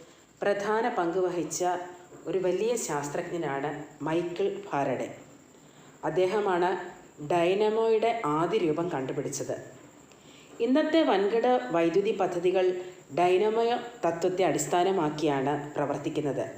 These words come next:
Father of Industrial Electricity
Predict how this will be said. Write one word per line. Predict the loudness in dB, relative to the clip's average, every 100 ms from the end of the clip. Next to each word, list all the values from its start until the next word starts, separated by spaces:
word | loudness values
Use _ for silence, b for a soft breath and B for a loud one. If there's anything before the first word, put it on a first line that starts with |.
| -18 -20 -20 -20 -20 -20 -20 -20 -20 -20 -20 -20 -4
Father | 0 2 2 2
of | 2 -2 -6 -2
Industrial | 0 0 0 0 2
Electricity | 2 2 -2 -4 -4 -4 -4